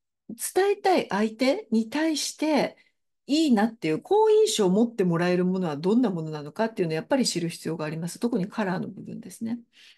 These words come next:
あと、写真の要素もとても大きいです。写真が、その自分のお客様にとって好ましいと思われる写真。まあ、全般的に好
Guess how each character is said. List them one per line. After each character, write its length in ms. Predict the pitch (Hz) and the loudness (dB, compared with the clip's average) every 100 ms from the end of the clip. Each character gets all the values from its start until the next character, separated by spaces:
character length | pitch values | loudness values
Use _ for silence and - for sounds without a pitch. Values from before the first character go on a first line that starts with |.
| _ - - _ | _ -20 -20 _
あ 140 | 196 202 | -6 -4
と、 100 | 180 | -4
写 200 | 208 208 | -2 -2
真 320 | 247 254 247 | 2 6 6
の 100 | 254 | 6
要 220 | 214 208 | 4 2
素 120 | 196 | -2
も 120 | 151 | -8
と 100 | 147 180 | -8 -6
て 80 | |
も 180 | 196 190 | -4 -4
大 60 | 185 | -6
き 160 | 196 180 | -6 -6
い 20 | |
で 100 | 156 | -6
す。 240 | - - - - _ | -10 -12 -12 -20 _
写 180 | - 247 | -2 -2
真 360 | 247 311 320 311 | 0 -2 -2 0
が、 440 | 339 320 202 - _ _ _ _ - | 2 4 2 -2 _ _ _ _ -10
そ 160 | - 320 | -2 2
の 280 | 349 - - | 4 2 -2
自 240 | - 277 | -2 2
分 340 | 320 381 392 392 | 4 4 4 4
の 120 | 381 | 4
お 80 | 359 | 2
客 240 | 381 370 | 0 -2
様 260 | - 359 349 | 0 2 2
に 160 | 320 | -2
と 140 | 339 339 | 0 -2
っ 40 | |
て 220 | 339 302 | 0 -4
好 200 | 294 269 269 | -2 4 4
ま 160 | 302 320 | 4 2
し 100 | - 320 | 2 2
い 60 | 196 | 2
と 60 | |
思 180 | 180 180 | 0 2
わ 80 | 190 | 0
れ 120 | 190 | -2
る 80 | 170 | -4
写 160 | 165 | -8
真。 280 | 160 165 220 - _ _ _ - | -8 -6 -8 -10 _ _ _ 0
ま 100 | 226 | 2
あ、 20 | |
全 220 | 233 311 | 4 2
般 140 | 339 339 | 2 2
的 180 | 339 330 | 0 -2
に 120 | |
好 100 | 302 | 0